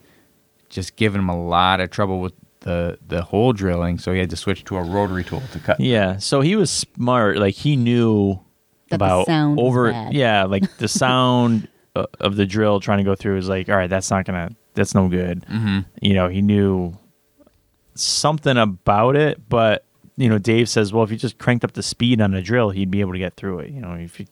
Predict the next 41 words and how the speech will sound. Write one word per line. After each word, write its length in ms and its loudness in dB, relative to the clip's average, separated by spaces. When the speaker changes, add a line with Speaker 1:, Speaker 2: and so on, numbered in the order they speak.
Speaker 2:
doubled 260 2
the 100 -6
speed 300 -2
of 160 -2
it, 140 -4
Speaker 3:
Yeah. 140 -2
Speaker 2:
he'd 120 0
be 80 0
able 120 -4
to 60 -4
get 60 -6
through 160 -10
it." 100 -14
But 220 -6
he 120 0
just 280 -4
popped, 300 -4
punched 220 0
a 60 2
hole 180 4
through 100 -2
with 80 -2
the 80 -2
rotary 280 2
tool, 360 -4
and 240 -6
it 60 -4
was 140 -4
done. 260 -2
So 160 -2
you 140 0
can 80 2
see, 240 0
like, 120 0
a 40 -20
couple 220 -2
of 60 -4
spots 360 -2
he 80 -10
drilled, 340 0
like, 180 -4